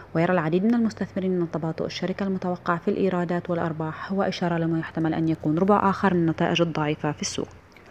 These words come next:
ولكن موسم الأرباح قد بدأ فعلًا، وصدر النتائج بالفعل من خمستاشر شركة من شركات مؤشر إس إن بي خمسمية، وتشمل هذه النتائج المبكرة نتائج شركات مثل نايكي وفيديكس وغيرها،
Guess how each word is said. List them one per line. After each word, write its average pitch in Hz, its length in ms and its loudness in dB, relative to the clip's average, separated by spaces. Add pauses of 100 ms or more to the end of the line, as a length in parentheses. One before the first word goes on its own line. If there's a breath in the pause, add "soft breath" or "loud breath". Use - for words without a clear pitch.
(580 loud breath)
ولكن 202 360 6
موسم 190 280 6
الأرباح 196 460 2
قد 175 200 -2
بدأ 175 220 2
فعلًا، 147 380 0 (220)
وصدر 170 340 2
النتائج 170 600 4
بالفعل 202 380 4
من 185 80 0
خمستاشر 185 500 -2
شركة 175 420 0
من 170 140 2
شركات 170 420 -2
مؤشر 170 380 0
إس - 200 -4
إن 185 120 0
بي 170 160 -2
خمسمية، 165 500 -2 (720 loud breath)
وتشمل 180 400 0
هذه 202 280 4
النتائج 208 520 0
المبكرة 185 480 0
نتائج 175 360 0
شركات 165 460 -4
مثل 160 200 -4
نايكي 202 540 2
وفيديكس 180 600 2
وغيرها، 147 440 0